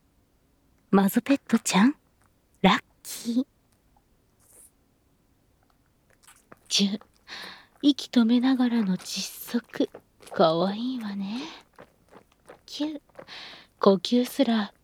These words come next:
支配されて最高の気分。八、苦しいけど、愛されてる。七、気持ちいい。何も考えられない。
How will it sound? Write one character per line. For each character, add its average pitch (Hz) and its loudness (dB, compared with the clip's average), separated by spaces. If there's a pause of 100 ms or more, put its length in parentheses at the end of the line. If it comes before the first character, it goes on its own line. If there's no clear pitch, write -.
(100)
支 - 0
配 185 -4
さ - -2
れ 202 -2
て 214 -4 (280)
最 - 0
高 294 -2
の 339 -4
気 - -4
分。 339 -4 (1120)
八、 - -6 (800)
苦 247 2
し - 0
い - -2
け 269 0
ど、 240 4 (400)
愛 180 8
さ 320 -2
れ 349 -2
て 277 -6
る。 269 -10 (1200)
七、 196 -6 (800)
気 - -12
持 - -20 (120)
ち - -14
い - -8
い。 285 -12 (420)
何 294 4
も 370 2
考 - -2
え - 0
ら 302 -4
れ 330 -4
な 440 0
い。 - -14